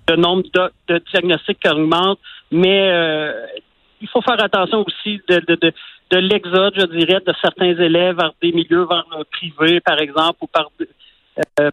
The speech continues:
vers des écoles à projet particulier. Vous savez, au niveau public, on a de très, très bonnes écoles et on offre de très bons programmes. Mais pour faire face à,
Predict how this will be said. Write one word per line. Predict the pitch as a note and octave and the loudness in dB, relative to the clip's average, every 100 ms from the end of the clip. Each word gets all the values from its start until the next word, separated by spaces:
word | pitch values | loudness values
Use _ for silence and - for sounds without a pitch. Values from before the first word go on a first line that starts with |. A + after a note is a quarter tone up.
| - | -2
vers | D3 E3 | 0 2
des | E3 | 0
écoles | - F3 F3 | 0 2 2
à | D#3 | 0
projet | - D#3 D#3+ C#3+ E3 | -2 -2 0 2 0
particulier. | - - - - - D3 E3 | 0 -4 -4 -14 -12 -2 0
Vous | F#3 | 2
savez, | - F3 | 0 2
au | G3 | 2
niveau | F3 F3+ | 2 0
public, | - E3 F3+ G3 | -4 -2 -2 0
on | E3 | 0
a | E3+ | 0
de | E3 - | 0 -4
très, | - F#3+ | -2 -2
très | - E3 | -2 -2
bonnes | C#3 D#3 D3+ | 0 0 0
écoles | C#3+ - C#3+ D3 | -4 0 0 2
et | D3 | 0
on | |
offre | D3 E3+ D#3+ | 0 0 0
de | D#3 | -4
très | - F#3 F3 E3 | -2 0 0 2
bons | E3+ | -2
programmes. | - D3+ D3 D#3 E3+ E3 _ _ _ | 0 -2 0 0 -2 -8 _ _ _
Mais | D#3+ | -2
pour | D#3+ F#3+ - | 0 -2 -2
faire | F#3+ E3 | -2 0
face | - G3 F#3+ | 0 0 0
à, | F3+ D#3 | 0 0